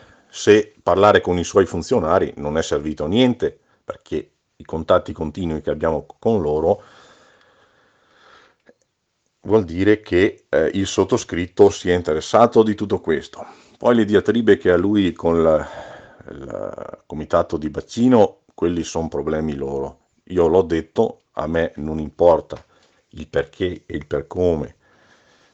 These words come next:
tutto questo non sia andato avanti. A me,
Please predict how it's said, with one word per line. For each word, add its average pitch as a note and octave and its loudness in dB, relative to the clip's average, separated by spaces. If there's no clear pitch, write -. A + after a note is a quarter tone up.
tutto E2+ -6
questo F2+ 0
non C#2 -8
sia G2+ -2
andato D#2 0
avanti. A2 2
A F#2 -2
me, G#2 4